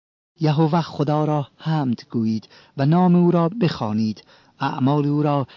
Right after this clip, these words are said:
در میان قوم‌ها اعلام نمایید. او را بسرایید، برای او تسبیح بخوانید. در تمام کارهای عجیب او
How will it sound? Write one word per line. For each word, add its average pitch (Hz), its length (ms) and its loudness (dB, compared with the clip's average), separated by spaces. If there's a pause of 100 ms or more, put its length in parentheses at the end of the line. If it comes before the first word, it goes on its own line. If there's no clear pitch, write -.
(140)
در 135 140 -2
میان 147 320 2
قوم‌ها 135 800 -2
اعلام 139 460 0
نمایید. 110 540 -2 (320)
او 175 120 0
را 180 200 2
بسرایید، 120 800 0 (280)
برای 175 320 2
او 170 220 2
تسبیح 170 500 -4
بخوانید. 110 680 -4 (340)
در 117 120 -4
تمام 139 480 0
کارهای 143 680 -2
عجیب 143 420 -2
او 135 200 2